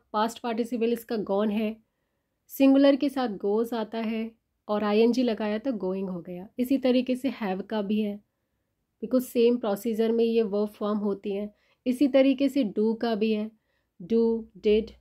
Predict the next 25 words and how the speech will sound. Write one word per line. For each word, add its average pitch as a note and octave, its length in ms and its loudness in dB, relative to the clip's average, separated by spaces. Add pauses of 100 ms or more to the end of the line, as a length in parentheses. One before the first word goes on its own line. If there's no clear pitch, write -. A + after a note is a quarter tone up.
(140)
done, G3+ 460 -2 (200)
does, G3+ 340 -2 (460)
doing। F3+ 440 -2 (1300)
इसी C#4 180 4
तरीके D4+ 360 4
से D4+ 140 0
कोई C#4 220 0
और A#3 760 -2
वर्ब A#3 320 2
आप A#3 220 -2
लेंगे, A#3 460 0 (480)
eat, A#3+ 280 0 (880)
तो - 80 -18 (140)
eat B3 200 0
का B3+ 140 -2
वी A#3+ 240 2
वन B3 200 2
है C#4 260 -2
eat, A3 360 -2 (460)
सेकंड B3 420 2
है A#3 180 0
ate, A3 420 -2 (320)
थर्ड A3+ 200 2
है B3 180 4
eaten, A#3 480 -2